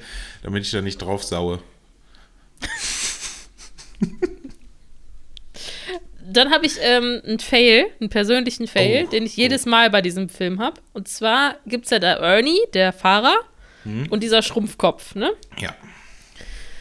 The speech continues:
Speaker 2: Und dann sagt der Harry, er möchte gerne einen Tropfen Kessel nach, äh, London.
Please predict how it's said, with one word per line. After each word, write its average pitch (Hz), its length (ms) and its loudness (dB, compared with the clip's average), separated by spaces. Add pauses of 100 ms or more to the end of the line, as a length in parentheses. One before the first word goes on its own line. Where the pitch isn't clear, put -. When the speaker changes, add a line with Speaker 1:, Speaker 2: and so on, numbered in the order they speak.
(560)
Speaker 2:
Und 220 120 0
dann 226 100 4
sagt 240 160 4
der 247 100 6
Harry, 254 380 4
er 226 140 2
möchte 240 240 2
gerne 214 140 2
einen 190 100 0
Tropfen 196 280 -2
Kessel 247 520 2
nach, 185 300 -2
äh, 175 200 0
London. 277 400 4